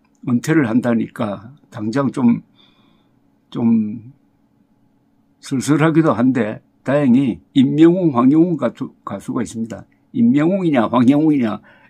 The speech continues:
이, 이런 관점에서 보는 것도 재미가 있겠죠. 그런데 여성 쪽에서 정서주 양이 등장했습니다.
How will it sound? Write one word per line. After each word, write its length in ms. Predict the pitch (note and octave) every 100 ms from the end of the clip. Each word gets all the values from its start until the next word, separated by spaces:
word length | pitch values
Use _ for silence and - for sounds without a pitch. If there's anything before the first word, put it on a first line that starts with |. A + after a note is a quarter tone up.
| -
이, 100 | C#3 C#3+ D#3+
이런 220 | E3+ F3
관점에서 480 | D#3 D#3+ D3 A#2+ A2
보는 240 | B2 B2
것도 260 | A#2 - G#2
재미가 340 | A#2 G#2+ A#2
있겠죠. 420 | F2+ G#2+ - G2 _ _ _ _
그런데 540 | E3+ F3+ D#3 C3 G#2 - _ _ _ _ _ _ _ _ _ _ _ _ _ _ _ _ _ _ _ _ _ -
여성 500 | C#3+ C#3+ D#3 D3+ -
쪽에서 720 | D#3+ B2+ A#2+ G#2 C#3+ C3+ B2+ - _ _ _ _ _ _ _ _ _ _ _
정서주 800 | - B2 B2+ - D#3+ C#3+ A#2 - - _ C3+
양이 500 | A2+ G#2+ A#2 G2+ B2 B2+ _ _ _ _ _ _ _ _ _
등장했습니다. 1080 | C3+ B2 A2+ G#2 G#2 - G2 - - -